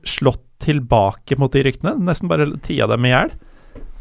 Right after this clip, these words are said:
Eh, men helt åpenbart en litt, eh, shady karakter, da. Og så, eh, når da en ny trener kommer til, ikke lykkes, Galatasaray tar et nytt ligagull i stedet,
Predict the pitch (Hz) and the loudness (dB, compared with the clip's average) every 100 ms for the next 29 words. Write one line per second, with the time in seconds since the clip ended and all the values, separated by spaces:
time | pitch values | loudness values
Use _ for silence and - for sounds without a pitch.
0 | - 147 147 151 151 151 151 143 151 - | 0 6 6 6 4 4 4 4 4 2
1 | 117 117 - 131 123 - _ - 123 120 | 4 4 4 0 0 -2 _ 2 4 4
2 | 120 120 101 113 110 113 113 123 120 135 | 4 2 2 4 4 4 2 0 2 2
3 | 180 180 147 131 - 127 127 127 127 127 | 4 2 0 -2 2 4 6 6 4 4
4 | 127 123 143 - - 76 - - 135 123 | 4 2 0 -4 -4 -8 -10 -4 2 4
5 | 120 110 110 117 - - - - - - | 4 4 4 2 -2 -20 -20 -20 -20 -20
6 | - - 135 139 131 139 113 110 - 117 | -20 -2 4 4 4 4 4 2 0 0
7 | 117 135 131 127 127 110 - 120 120 - | 2 2 4 0 -2 -6 0 0 0 -2
8 | 120 - 117 113 110 113 107 110 107 110 | -2 2 0 2 2 2 2 2 0 -4
9 | 110 104 104 107 104 110 110 104 107 120 | -2 0 0 0 -2 -2 -2 0 2 0